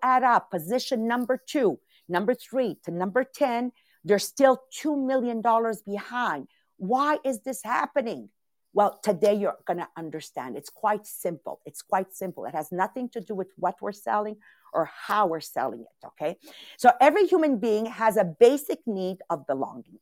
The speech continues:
It exists across every culture in the world. We just instinctively trust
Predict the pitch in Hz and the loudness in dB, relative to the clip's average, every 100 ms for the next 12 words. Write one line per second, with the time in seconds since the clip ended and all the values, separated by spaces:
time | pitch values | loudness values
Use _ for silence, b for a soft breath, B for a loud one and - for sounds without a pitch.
0 | - 190 170 165 262 269 - - - 208 | -2 -2 -2 -4 -4 -6 -10 -20 -6 -4
1 | 202 - _ - 233 202 247 - - 190 | -4 -10 _ -2 -2 -2 -10 -10 -6 -4
2 | 196 - 190 - _ 175 190 180 156 160 | -4 -8 -12 -12 _ -4 -4 -6 -2 -2
3 | 143 147 131 120 - B B B B 202 | 0 -2 -4 -8 -16 B B B B -10
4 | 208 294 240 - 494 - _ 311 269 - | 2 4 4 2 2 0 _ 2 2 2
5 | - 330 339 330 - 277 170 196 190 - | -2 0 0 -2 -2 -2 -2 -4 -4 -6
6 | - - 240 202 - - | -10 4 6 6 2 -8